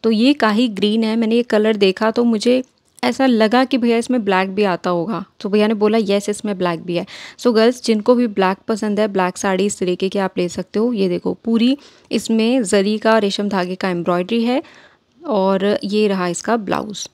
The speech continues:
ठीक है, लाइट वेट की है। नेक्स्ट जो आप देख रहे हैं ये रहेगी आपकी फिरोजी कलर में शिमर शिफॉन का फैब्रिक,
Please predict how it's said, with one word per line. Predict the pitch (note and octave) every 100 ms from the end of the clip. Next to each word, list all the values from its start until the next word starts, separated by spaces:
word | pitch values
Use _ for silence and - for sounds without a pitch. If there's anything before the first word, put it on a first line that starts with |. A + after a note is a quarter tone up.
| _ -
ठीक | C4
है, | C#4
लाइट | G#3+ A3 A3
वेट | A#3 G#3+
की | A#3+
है। | A#3+ D4+ _ - _ B3
नेक्स्ट | B3 B3
जो | C#4
आप | B3+ A#3+
देख | A#3 A3
रहे | A#3+
हैं | A#3+
ये | A#3 A3
रहेगी | G#3+ G#3 G3+
आपकी | G#3 -
फिरोजी | A3 A3 F#3+ F#3+ G#3+
कलर | A#3+ A#3 A3+
में | A3+ B3+
शिमर | - B3+ A#3 A#3+
शिफॉन | A#3+ A3+ G3+ F#3+
का | F#3 G#3+
फैब्रिक, | - G3+ F3 G3+ B3+